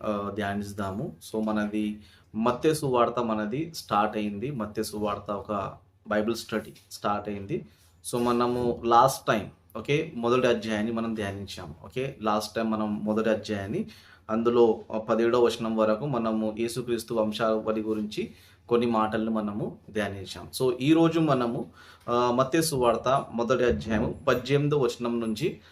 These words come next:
మనం కంటిన్యూగా కొన్ని మాటల్ని ధ్యానిస్తాం. ఓకే, ఇందులో మనము ఆలోచిస్తే, ఆ, యేసుక్రీస్తు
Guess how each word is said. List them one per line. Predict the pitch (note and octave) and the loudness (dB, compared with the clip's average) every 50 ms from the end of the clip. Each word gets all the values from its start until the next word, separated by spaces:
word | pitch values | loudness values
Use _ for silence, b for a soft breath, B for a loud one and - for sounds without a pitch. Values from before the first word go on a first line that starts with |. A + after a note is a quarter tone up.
| B B B _ - | B B B _ -2
మనం | A#2+ A#2+ A#2+ A#2+ | 0 0 0 2
కంటిన్యూగా | - B2 A#2+ A#2 B2 C3+ C3 C3 B2+ A#2 B2+ C3+ | 2 0 0 0 0 -2 0 0 0 0 -2 0
కొన్ని | - C#3 B2 A#2+ | 0 0 0 0
మాటల్ని | A#2 A2 G#2+ G#2+ G#2+ G#2+ G#2+ G#2 A#2 E3+ G3+ - - - | 2 2 2 2 2 0 -2 -2 -2 -4 -6 -8 -8 -4
ధ్యానిస్తాం. | A2 G#2+ G2+ G2 G2 F#2 - - D#2+ D2+ - - - _ - | -2 -2 -2 -2 -6 -10 -12 -12 -14 -14 -14 -18 -18 _ -14
ఓకే, | - - D#3 F3+ - - - _ - | -6 -4 -2 -4 -4 -6 -8 _ -2
ఇందులో | C3 C#3+ D3+ D#3 D3+ | 2 2 4 4 4
మనము | D3 C#3+ C#3 C3+ C3+ C3+ C3+ C3 B2+ A#2+ - | 4 4 4 4 2 2 2 0 0 2 4
ఆలోచిస్తే, | A2+ A#2 B2 B2+ B2+ B2+ B2 A#2+ - - C3+ A2+ A2 A#2+ A#2 B B B B B B B B A#2 | 4 6 6 4 4 0 -4 -6 -2 0 2 2 2 0 -2 B B B B B B B B 0
ఆ, | A#2 A#2+ B2 B2 B2 | 2 2 2 2 2
యేసుక్రీస్తు | C3 C#3+ D#3+ F3 E3 F#3 F3+ F3+ D#3 D3+ C#3+ C#3+ - - D#3+ D#3+ D#3+ D#3+ | 2 2 2 4 4 2 2 2 0 -2 -2 -2 0 0 2 2 0 -2